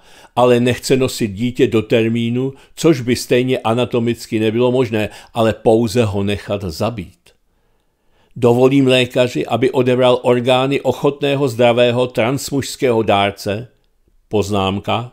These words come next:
tím má na mysli biologickou ženu, která se prohlásí za muže, a transplantoval by ho do mého těla.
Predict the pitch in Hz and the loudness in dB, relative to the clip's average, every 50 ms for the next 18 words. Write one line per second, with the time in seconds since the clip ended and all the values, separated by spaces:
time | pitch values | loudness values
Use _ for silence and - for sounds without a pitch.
0 | _ _ _ _ _ _ - - 127 135 151 165 151 143 143 127 113 104 101 110 | _ _ _ _ _ _ -6 -4 0 2 2 2 2 2 2 2 2 2 0 0
1 | 110 113 127 120 123 - - 139 131 113 123 123 120 120 120 117 117 123 120 - | -2 -2 -2 -4 -6 -6 -4 -4 -2 0 4 4 4 4 4 2 -2 -6 -8 -6
2 | - 107 101 104 90 98 104 107 117 120 117 - 123 113 113 107 - 120 104 - | -6 -4 -4 -2 -2 -2 -2 0 -2 -4 -2 -2 -2 -2 -2 -2 -2 -4 -2 -2
3 | 110 104 101 110 107 104 92 - 92 80 76 95 90 90 95 98 92 117 117 127 | -2 0 0 2 0 0 -2 -4 -10 -8 -6 -6 -4 -4 -6 -6 -6 -8 -10 -10
4 | - _ _ _ _ _ _ _ _ _ - - _ _ - - 95 95 - - | -12 _ _ _ _ _ _ _ _ _ -20 -20 _ _ -8 -6 -6 -4 -2 0
5 | 117 104 117 117 - - - 156 147 151 143 - 170 151 147 147 147 143 139 147 | 0 0 0 0 -4 0 2 2 2 2 2 2 2 2 4 4 2 2 2 0
6 | 139 120 123 113 92 98 92 92 95 98 104 107 110 110 120 117 - 135 123 117 | 0 2 2 2 2 0 -2 -2 -2 -2 -2 -2 -2 -4 -4 -4 -2 -2 -4 -2
7 | 90 - - _ | -4 -8 -12 _